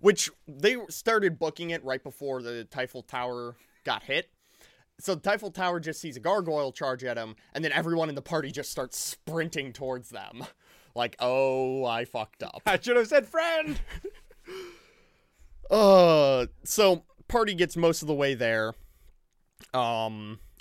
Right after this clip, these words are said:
Speaker 1: Xander starts running full speed too, because he doesn't know who this person is, but he knows the gargoyles fuck shit up.
Speaker 2: Right.
Speaker 1: And it will be noted that the gargoyle that hit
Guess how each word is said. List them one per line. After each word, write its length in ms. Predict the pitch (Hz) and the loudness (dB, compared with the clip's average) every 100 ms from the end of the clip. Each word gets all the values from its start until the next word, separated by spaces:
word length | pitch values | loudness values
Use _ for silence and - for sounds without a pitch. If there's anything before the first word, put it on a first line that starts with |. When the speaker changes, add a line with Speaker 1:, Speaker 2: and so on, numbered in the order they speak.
| - | -16
Speaker 1:
Xander 560 | 135 151 175 180 180 156 | -6 0 0 2 0 -2
starts 400 | - 151 131 120 | -4 -6 -6 -12
running 600 | 113 127 127 123 120 117 | -6 -4 -2 -4 -10 -12
full 300 | - 131 117 | -8 -8 -8
speed 480 | - - 113 107 110 | -12 -12 -12 -12 -14
too, 480 | - 117 101 98 123 - | -10 -8 -8 -12 -16 -16
because 680 | 123 - 117 110 107 104 - _ | -16 -10 -8 -6 -8 -12 -18 _
he 80 | - | -4
doesn't 220 | 294 240 | -4 -2
know 140 | 214 190 | 2 2
who 100 | 196 | 0
this 160 | 165 - | -4 -4
person 400 | 180 160 143 135 | -4 -4 -4 -4
is, 400 | 113 98 101 - | -4 -4 -12 -8
but 260 | 123 110 _ _ | -6 -6 _ _
he 140 | 202 | -6
knows 220 | 208 170 | -4 -4
the 80 | 147 | -4
gargoyles 880 | 143 139 123 113 113 104 101 - - _ _ | -2 -2 -4 -6 -6 -8 -10 -16 -20 _ _
fuck 240 | - 139 - | -6 -6 -6
shit 200 | 127 101 | -12 -8
up. 320 | 101 - - _ - | -8 -10 -20 _ -18
Speaker 2:
Right. 300 | 110 113 85 - | -8 -6 -6 -10
Speaker 1:
And 80 | - | -2
it 40 | 190 | 0
will 80 | |
be 120 | 190 175 | 0 0
noted 400 | 160 160 165 135 | -2 -2 -4 -4
that 260 | 123 113 | -4 -4
the 360 | 120 110 107 101 _ _ | -10 -10 -10 -14 _ _
gargoyle 520 | 131 127 127 135 131 107 | -2 -2 -2 -2 -2 -6
that 160 | 104 | -10
hit 240 | - 135 | -8 -10